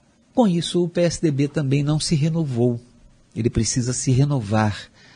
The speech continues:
Nós envelhecemos. Eu envelheço, mas eu procuro me renovar. A cada dia eu procuro me renovar.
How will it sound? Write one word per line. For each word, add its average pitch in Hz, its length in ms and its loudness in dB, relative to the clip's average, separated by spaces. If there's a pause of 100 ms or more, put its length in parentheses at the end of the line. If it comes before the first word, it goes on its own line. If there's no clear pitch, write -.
(160)
Nós 139 180 4
envelhecemos. 143 960 0 (380)
Eu 127 160 8
envelheço, 147 640 0 (200)
mas 123 100 -4
eu 131 80 2
procuro 156 420 0
me 123 120 -2
renovar. 104 500 -2 (500)
A 101 120 -10
cada 139 260 4
dia 110 180 4
eu 147 60 6
procuro 185 380 4
me 117 100 2
renovar. 101 460 0